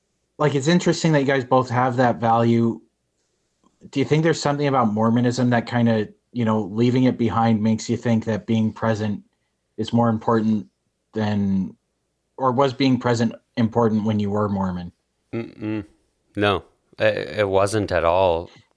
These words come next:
Speaker 2: to, to me, 'cause the thing was always the celestial kingdom. Like, there was this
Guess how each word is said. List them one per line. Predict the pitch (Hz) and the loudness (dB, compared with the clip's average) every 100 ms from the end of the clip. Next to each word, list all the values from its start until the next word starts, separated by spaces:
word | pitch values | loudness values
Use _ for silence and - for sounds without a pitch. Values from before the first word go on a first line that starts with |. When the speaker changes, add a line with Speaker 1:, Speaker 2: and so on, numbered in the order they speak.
| _ | _
Speaker 2:
to, | - 95 87 80 | -4 -2 -2 -6
to | - - | -8 -6
me, | 85 113 92 80 | 0 0 0 -4
'cause | - 85 80 80 - - _ | -8 -8 -8 -10 -16 -18 _
the | 90 90 85 | -8 -4 -4
thing | - 95 95 | -4 -4 -2
was | 90 85 | -2 -2
always | 87 87 90 87 80 | 0 2 2 0 -4
the | - 87 | -8 -10
celestial | - 85 - - 85 | -8 -10 -8 -6 -6
kingdom. | - 87 101 85 76 | -6 -4 -4 -4 -8
Like, | 73 73 - | -6 -8 -4
there | 82 | -4
was | 78 76 | -4 -6
this | 82 78 - | -6 -6 -8